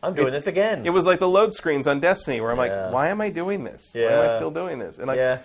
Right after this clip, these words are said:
Speaker 2: and, like, you,
Speaker 1: <laughs>
Speaker 2: at that point, you're basically relying on peer pressure to keep people playing 'cause no one
Speaker 1: You're
Speaker 2: wants to
Speaker 1: right.
Speaker 2: let their friends down.
Speaker 1: Yep.
Speaker 2: But,
Speaker 1: You're like,
Speaker 2: like,
Speaker 1: "I
Speaker 2: no
Speaker 1: can't
Speaker 2: one
Speaker 1: do
Speaker 2: really
Speaker 1: this without
Speaker 2: likes
Speaker 1: you."
Speaker 2: doing it anymore.
Speaker 1: Yeah.
Speaker 2: It, and it's like, at that point, you're literally just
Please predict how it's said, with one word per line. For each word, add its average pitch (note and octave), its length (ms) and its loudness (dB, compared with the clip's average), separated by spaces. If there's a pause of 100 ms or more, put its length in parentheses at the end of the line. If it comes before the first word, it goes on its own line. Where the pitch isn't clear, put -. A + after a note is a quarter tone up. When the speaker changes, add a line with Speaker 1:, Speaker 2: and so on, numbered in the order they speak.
(160)
Speaker 2:
and, D3+ 120 0
like, E3 240 4
you, D3 160 -6 (220)
Speaker 1:
<laughs> - 200 -12
Speaker 2:
at E3 140 4
that C#4 220 6
point, G#3 200 6
you're D#3+ 100 4
basically F#3 380 0
relying D#3 420 6
on C3 100 0
peer A#3 260 -4
pressure C3 400 0
to A#2+ 80 -6
keep B2+ 220 -10
people B2+ 240 -6
playing B2 320 -2
'cause B2+ 160 -10
no C3+ 220 0
one E3 120 2
Speaker 1:
You're D#3+ 60 6
Speaker 2:
wants - 140 2
to - 40 0
Speaker 1:
right. C#3 80 -2
Speaker 2:
let D3 160 2
their C3+ 140 -4
friends F3+ 380 -4
down. A2+ 440 -6 (160)
Speaker 1:
Yep. D#3+ 300 -4
Speaker 2:
But, C#3+ 80 2
Speaker 1:
You're D3+ 80 4
like, D3 120 8
Speaker 2:
like, - 60 4
Speaker 1:
"I - 40 0
Speaker 2:
no F3 80 12
Speaker 1:
can't A3+ 80 12
Speaker 2:
one A3 100 10
Speaker 1:
do G3+ 60 6
Speaker 2:
really G#3 180 10
Speaker 1:
this G3+ 60 6
without G3 180 10
Speaker 2:
likes F#3+ 100 0
Speaker 1:
you." E3 80 2
Speaker 2:
doing C4+ 260 6
it C#3 100 2
anymore. G#2+ 460 -2
Speaker 1:
Yeah. G2+ 420 -6
Speaker 2:
It, C#3+ 220 -8
and E3 140 2
it's E3+ 140 -6
like, E3 240 -4 (460)
at E3 160 -6
that F4 240 2
point, F#3 260 0
you're E3+ 220 0
literally G3 640 4
just F#3+ 240 -2